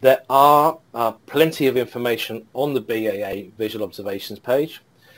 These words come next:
and posi-, and information on positions and finder charts. I really do recommend it. Now, um, as, uh,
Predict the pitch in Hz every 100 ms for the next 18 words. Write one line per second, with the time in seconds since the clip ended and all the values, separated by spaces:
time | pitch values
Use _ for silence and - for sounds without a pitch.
0 | - - - 127 131 120 117 107 - 113
1 | 110 107 110 107 107 95 104 135 135 143
2 | 127 - 120 - 143 101 - 85 80 _
3 | - 131 143 135 107 110 107 - 98 98
4 | 87 - - _ _ _ _ _ _ _
5 | _ _ _ _ _ _ _ _ 147 170
6 | 131 87 - - _ _ _ _ - 123
7 | 123 123 120 113 _ _ _ _ _ -
8 | - 127 135 - - 135 131 123 117